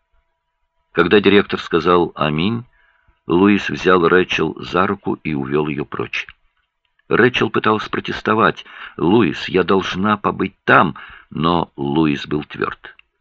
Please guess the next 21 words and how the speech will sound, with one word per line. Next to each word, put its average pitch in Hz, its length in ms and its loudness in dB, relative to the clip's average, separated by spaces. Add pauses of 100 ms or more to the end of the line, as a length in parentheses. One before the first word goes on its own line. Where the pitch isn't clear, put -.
(920)
Они 127 200 0
подошли - 380 -2
к - 80 -16
машинам 69 500 -2 (280)
и 95 100 2
увидели, 110 400 6
как 92 180 4
директор 98 440 4
забирает 101 680 4
у 82 140 -2
участников 73 680 -4
казенные 76 580 0
черные 69 480 -2
зонтики 104 580 -2 (240)
с - 180 -10
заботливо 87 540 2
написанным 87 600 -2
на 78 120 2
ручке 95 340 -2
названием 76 540 -2
бюро. 65 340 -4